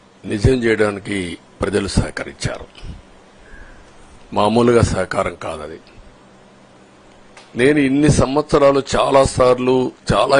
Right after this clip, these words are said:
ఎలక్షన్లు గెలిచాం, కొన్ని ఎలక్షన్లో ఓడిపోయాం. ఎలక్షన్లో ఓడిపోయినప్పుడు నేను ఎప్పుడూ కుంగిపోలేదు. ఎలక్షన్లో గెలిచిన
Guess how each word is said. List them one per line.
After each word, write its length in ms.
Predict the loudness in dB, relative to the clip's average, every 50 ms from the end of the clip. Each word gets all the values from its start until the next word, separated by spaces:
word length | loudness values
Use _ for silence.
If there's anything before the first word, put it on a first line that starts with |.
| 4 4
ఎలక్షన్లు 460 | 2 2 0 0 0 -2 0 0 0 0 0
గెలిచాం, 400 | -2 -2 0 0 2 2 2 0 -4 -8 -14 -20 -20 -20 -20 _ _ _ _ _ _ _ _ _ -20 -8 -4
కొన్ని 180 | -2 0 2 2 2
ఎలక్షన్లో 420 | 2 2 2 0 0 0 2 2 2 2
ఓడిపోయాం. 460 | 0 -2 -2 0 0 2 2 0 -2 -6 -12 -20 _ _ _ _ -20 -20 _ _ _ _ _ _ -20 -20 -20 -20 -20 -20 -8 -2 0 2
ఎలక్షన్లో 460 | 2 2 2 0 0 0 2 2 2 4 4
ఓడిపోయినప్పుడు 480 | 2 2 2 2 2 2 2 0 0 0
నేను 120 | -2 -2 -2 0
ఎప్పుడూ 180 | 0 0 -2 -2 -4 -6
కుంగిపోలేదు. 680 | -6 -2 0 2 2 4 4 2 2 2 0 -2 -4 -8 -10 -16 _ _ _ _ _ _ _ _ _ _ _ _ _ _ _ _ _ _ _ -2 0 2
ఎలక్షన్లో 440 | 2 2 0 0 -2 -2 0 0 0 2 2
గెలిచిన 300 | 0 0 2 0 -2